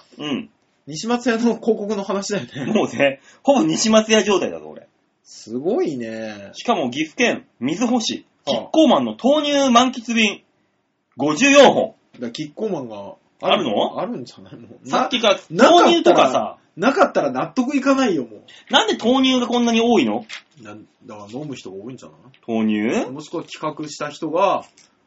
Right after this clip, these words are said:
Speaker 2: 私がいつも飲んでるのは豆乳なんで。
Speaker 1: 豆乳でいいかなと思いました。
Speaker 2: うん、キッコーマンさんが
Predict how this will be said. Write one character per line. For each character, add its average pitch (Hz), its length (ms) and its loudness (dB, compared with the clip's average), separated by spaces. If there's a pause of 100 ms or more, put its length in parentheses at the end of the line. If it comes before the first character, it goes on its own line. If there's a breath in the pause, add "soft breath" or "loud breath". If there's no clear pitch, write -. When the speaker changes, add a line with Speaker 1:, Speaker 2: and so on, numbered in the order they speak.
(420)
Speaker 2:
私 151 400 -10
が 160 140 -4
い 165 80 -6
つ 170 120 -12
も 143 120 -10
飲 131 140 -10
ん 127 60 -10
で 120 60 -8
る 113 100 -12
の 104 100 -18
は 101 140 -20
豆 117 180 -8
乳 123 160 -12
な 127 140 -10
ん 123 80 -14
で。 104 100 -14 (680)
Speaker 1:
豆 127 240 -2
乳 151 80 -8
で 160 80 0
い 180 100 0
い - 20 -6
か 208 120 -2
な 131 80 -2 (120)
と 131 60 -10
思 95 180 -10
い - 20 -8
ま 123 140 -4
し 120 100 -12
た。 104 80 -8
Speaker 2:
う 90 40 -4
ん、 - 60 -4
キ - 80 -6
ッ 139 120 -14
コ 220 120 -8
ー 196 60 -8
マ 147 100 -8
ン 123 60 -12
さ 113 100 -14
ん 107 80 -16
が 98 120 -20